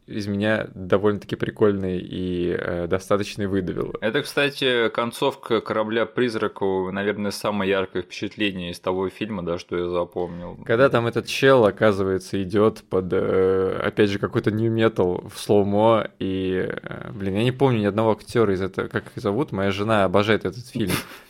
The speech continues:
Speaker 1: И она обожает "Тринадцать привидений". А, она, кстати, как, как раз-таки тот человек, который может тебе всегда ее хоть ночью подними, она тебе перескажет, э, весь сюжет этого фильма.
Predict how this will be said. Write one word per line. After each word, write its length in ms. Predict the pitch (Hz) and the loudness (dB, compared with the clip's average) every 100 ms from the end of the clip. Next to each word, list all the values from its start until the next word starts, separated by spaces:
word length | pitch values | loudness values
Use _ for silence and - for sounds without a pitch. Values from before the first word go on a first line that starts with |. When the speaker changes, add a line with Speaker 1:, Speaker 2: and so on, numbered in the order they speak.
| - | -10
Speaker 1:
И 200 | - 104 | 0 4
она 180 | 104 107 | 6 6
обожает 380 | 101 104 113 - | 4 6 4 2
"Тринадцать 340 | 98 95 - | 0 -2 -6
привидений". 640 | - 95 92 131 147 95 92 | -6 -4 0 0 0 -4 -6
А, 300 | - 98 - | -8 -8 -2
она, 140 | 104 113 | -2 -2
кстати, 260 | - 92 | -4 -6
как, 200 | 90 - - | -8 -12 -20
как 140 | - | -10
раз-таки 240 | 117 - - | -6 -6 -8
тот 140 | 107 | -8
человек, 240 | - 131 | -2 -2
который 200 | - 110 | -2 -2
может 220 | 104 104 - | 0 -2 -4
тебе 200 | 101 95 | -6 -4
всегда 340 | - 107 101 | -6 -2 2
ее 160 | 92 90 | 2 0
хоть 300 | - 113 - | -2 -6 -2
ночью 280 | 110 104 - | -2 -2 -6
подними, 320 | 98 95 107 | -6 -4 -2
она 120 | 113 | -2
тебе 100 | 117 | -6
перескажет, 600 | - 110 - 101 92 - | -8 -8 -2 -2 -2 -8
э, 220 | - - 98 | -10 -8 -6
весь 180 | 98 | -8
сюжет 300 | - 101 95 | -10 -6 -6
этого 180 | 95 98 | -6 -10
фильма. 420 | - 131 127 104 | -8 -6 -6 -8